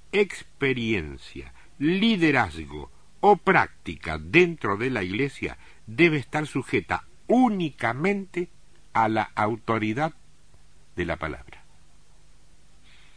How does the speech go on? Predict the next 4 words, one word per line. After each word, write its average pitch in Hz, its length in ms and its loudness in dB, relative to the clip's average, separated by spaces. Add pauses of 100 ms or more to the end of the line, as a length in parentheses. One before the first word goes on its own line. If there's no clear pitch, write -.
(640)
El 170 240 8
predicar 175 720 4
con 175 240 4
fidelidad 117 720 0